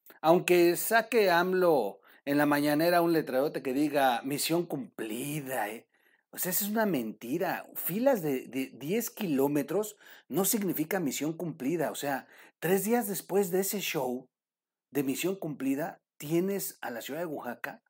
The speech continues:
con una fila de diez kilómetros de personas que no están vacunados. Eso no significa misión cumplida, no sea usted mentiroso.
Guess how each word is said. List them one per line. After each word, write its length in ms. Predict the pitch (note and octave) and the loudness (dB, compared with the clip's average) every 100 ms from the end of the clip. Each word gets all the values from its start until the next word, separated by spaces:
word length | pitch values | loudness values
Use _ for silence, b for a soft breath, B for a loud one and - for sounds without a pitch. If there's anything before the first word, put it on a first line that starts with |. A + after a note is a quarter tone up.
| _ _ _ _ _ _ _ _ _ _ _ _ - | _ _ _ _ _ _ _ _ _ _ _ _ -10
con 240 | B2+ C3+ | -4 -2
una 220 | D#3+ E3+ | 0 -2
fila 300 | E3 D#3 D#3+ | -6 -8 -6
de 100 | C#3+ | -6
diez 400 | A2+ B2+ D#3+ D#3+ | -6 -6 -6 -8
kilómetros 880 | - - B2+ C3 B2 A#2+ C#3+ E3+ - _ _ _ | -12 -8 -4 -4 -4 -8 -12 -18 -20 _ _ _
de 160 | D3 B2 | -8 -8
personas 560 | - B2+ B2 D#3 E3 D#3+ | -6 -6 -4 -4 -4 -6
que 120 | B2+ | -6
no 120 | C#3+ | -4
están 280 | C#3+ D#3+ D#3 | -6 -6 -6
vacunados. 640 | C#3 - B2 B2+ C#3+ A#2+ | -8 -8 -8 -6 -8 -10
Eso 180 | D3+ D#3+ | -10 -6
no 140 | G#3 G#3+ | -4 -4
significa 500 | F3+ D3+ C#3 F3+ E3+ | -6 -6 -6 -6 -6
misión 300 | C#3 E3 E3+ | -4 -6 -6
cumplida, 400 | D3 C3 E3+ D#3 | -8 -4 -4 -4
no 80 | |
sea 140 | C#3+ E3+ | -6 -6
usted 140 | F3 | -4
mentiroso. 640 | E3 A#2 A#2 A2 B2 F2 | -4 -4 -6 -6 -8 -12